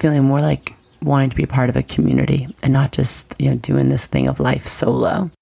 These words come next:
Pisces moon, we go into on Sunday as later in the morning.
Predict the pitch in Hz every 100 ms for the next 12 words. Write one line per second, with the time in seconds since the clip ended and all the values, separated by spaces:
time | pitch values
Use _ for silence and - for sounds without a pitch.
0 | _ _ _ - - 196 202 - 202 165
1 | 175 160 151 147 147 131 151 151 151 151
2 | 151 - - 151 147 165 175 - 147 143
3 | 147 147 - - - - 139 143 143 135
4 | 131 135 180 214 - _ _ 147 139 139
5 | 135 - - - _ 139 135 135 135 143
6 | 139 135 135 143 - 143 135 131 131 131
7 | - - 135 127 123 135